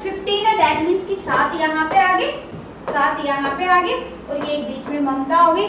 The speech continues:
कितने हो गए आपके पास? सॉरी, हाँ जी ठीक है, कितना हो गया आपके पास में? फिफ्टीन आ गया। अब हम बात करते हैं कि ममता की पोजीशन क्या है। तो पोजीशन क्या है अभी? टेंथ तो ये है, सेवन ये हो गए,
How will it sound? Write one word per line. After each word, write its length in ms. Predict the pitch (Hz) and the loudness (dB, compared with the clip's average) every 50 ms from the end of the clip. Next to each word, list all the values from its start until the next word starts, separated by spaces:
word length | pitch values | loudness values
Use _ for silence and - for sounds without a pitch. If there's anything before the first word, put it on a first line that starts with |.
| - - | -4 -6
कितने 240 | - - - 311 330 | -10 -6 -2 0 2
हो 120 | 320 302 | 2 2
गए 100 | 302 320 302 - - | 2 2 2 2 0
आपके 200 | - - - - | 0 -2 -4 -4
पास? 400 | 226 220 214 - - - 226 - | -4 -4 -4 -6 -10 -10 0 4
सॉरी, 200 | 311 311 277 - - - - - 214 - | 4 4 4 4 0 -6 -8 -10 -8 -2
हाँ 140 | 254 294 294 269 | 0 2 2 2
जी 80 | 277 | 2
ठीक 180 | 277 320 - - | 0 -2 -2 -2
है, 80 | - - - - - - - - | -4 -8 -10 -12 -14 -16 -12 -10
कितना 260 | - 302 - 311 339 330 | -10 -6 -2 0 2 4
हो 100 | 302 - | 4 6
गया 120 | - - - | 6 6 6
आपके 180 | - - - - | 4 2 0 2
पास 240 | - 302 311 - - | 4 4 4 4 4
में? 120 | 381 - - - - - - - - | 2 2 2 -2 -4 -10 -12 -10 -8
फिफ्टीन 400 | 349 339 - - 392 403 403 415 | -6 -6 -6 -4 -2 0 2 2
आ 140 | 403 403 381 | 4 4 4
गया। 200 | 453 466 453 - - - - - - - | 2 0 -2 -4 -8 -12 -14 -4 0 2
अब 60 | 392 403 | 4 4
हम 140 | 466 466 427 | 4 4 4
बात 220 | 415 403 392 392 - - | 6 6 6 4 4 2
करते 180 | 381 339 330 320 | 0 0 0 0
हैं 80 | 359 - | -2 0
कि 60 | 392 349 | 2 2
ममता 300 | 311 285 269 269 285 311 - | 2 2 0 0 -2 -2 -2
की 60 | 403 403 415 | -2 -2 0
पोजीशन 500 | 453 453 453 415 415 415 415 415 320 302 - | 2 2 4 4 2 2 2 2 0 0 0
क्या 100 | 311 311 | 0 -2
है। 180 | - - - - | -4 -6 -8 -8
तो 60 | 285 - | -6 -4
पोजीशन 480 | 330 349 349 381 381 381 - 415 392 370 | -2 0 2 2 2 2 2 2 2 4
क्या 100 | 381 381 | 4 4
है 60 | 370 370 | 4 4
अभी? 120 | 381 381 - | 4 4 4
टेंथ 320 | 359 359 359 359 359 359 - | 6 6 6 4 2 2 0
तो 80 | 403 | 2
ये 200 | 403 381 403 415 | 2 4 4 4
है, 100 | 427 427 415 415 - - - - - - | 4 4 2 0 -6 -10 -12 -14 -4 0
सेवन 340 | 370 359 370 392 392 403 359 | 4 4 6 6 8 8 6
ये 80 | 339 285 | 6 6
हो 100 | 262 240 | 4 2
गए, 120 | - - | 0 -4